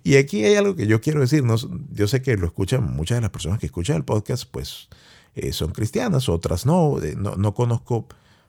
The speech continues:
toda la gente que lo está escuchando y que lo va a seguir escuchando en el futuro, pero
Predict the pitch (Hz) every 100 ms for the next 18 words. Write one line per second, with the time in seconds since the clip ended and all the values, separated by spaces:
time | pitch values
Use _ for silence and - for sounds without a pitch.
0 | _ 87 92 117 - - 76 - 80 -
1 | 143 175 - 65 67 67 92 90 98 -
2 | 71 90 98 117 151 196 95 113 104